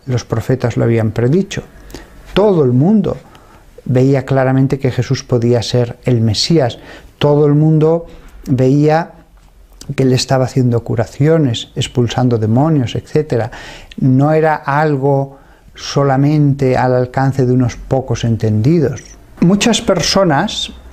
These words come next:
se preguntan si el Apocalipsis coincide plenamente con el fin del mundo. Yo siempre había identificado, eh, el fin del mundo con el Apocalipsis, como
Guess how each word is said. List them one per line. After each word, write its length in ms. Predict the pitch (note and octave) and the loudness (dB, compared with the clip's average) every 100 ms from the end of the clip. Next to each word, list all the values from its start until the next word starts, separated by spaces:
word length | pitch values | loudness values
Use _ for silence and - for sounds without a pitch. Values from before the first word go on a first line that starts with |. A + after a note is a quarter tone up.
| - | -8
se 240 | - - C#3+ | -2 0 0
preguntan 920 | C#3+ C3+ D3+ F3 E3+ E3+ E3+ F#3 C4+ - - - | 0 0 2 2 2 0 0 -2 -6 -14 -20 -10
si 580 | - - - D3 D#3 D#3 - - - - - - - - - - - - - - - | -6 -4 0 2 2 0 -8 -20 -20 -20 -20 -20 -20 -20 -20 -20 -20 -20 -20 -18 -4
el 140 | D#3 | 0
Apocalipsis 1080 | C#3 C3+ C3+ C#3+ F#3+ - - G3+ A#3 - - - - | 0 -2 -2 0 0 -2 0 0 0 -4 -8 -14 -4
coincide 600 | D3 C#3 C3+ E3+ D#3+ D#3 | 0 0 0 0 0 0
plenamente 720 | - D3+ D3+ C#3+ D3 C#3 C#3+ | 0 0 2 2 2 0 -2
con 200 | C3 A#2+ | -2 -2
el 100 | A2 | -2
fin 240 | - C#3+ | 0 2
del 160 | B2+ A#2 | 2 2
mundo. 400 | B2 B2+ G#2 - - - - - - - - - - - - - - - - - - | 2 2 0 -6 -16 -20 -20 -20 -20 -18 -18 -20 -20 -20 -20 -20 -20 -20 -20 -8 0
Yo 260 | C3+ F3 | 2 2
siempre 460 | F#3+ - F#3+ F3+ D#3+ | 2 0 0 2 2
había 340 | D3+ E3 C#3 | 2 2 0
identificado, 960 | D3+ C#3+ C3 A#2+ B2 A#2+ D#3+ D3+ A2+ - - - _ | 0 0 0 -2 -6 -4 -2 -2 -2 -8 -12 -20 _
eh, 440 | C3+ B2 B2 A#2+ - | 0 2 2 0 0
el 160 | B2 | -2
fin 320 | A2+ - D3+ C#3+ | -2 0 2 2
del 180 | C3+ | 2
mundo 680 | C3 D3 E3 C#3 D#3 G3+ - - | 2 4 4 2 2 -2 -10 -8
con 200 | - C3 | -2 0
el 120 | A#2 | 0
Apocalipsis, 640 | G#2+ A2 A#2 D#3 - - | -2 -2 0 0 0 -6
como 480 | - A2+ G#2+ G2+ - | -4 -2 0 -2 -4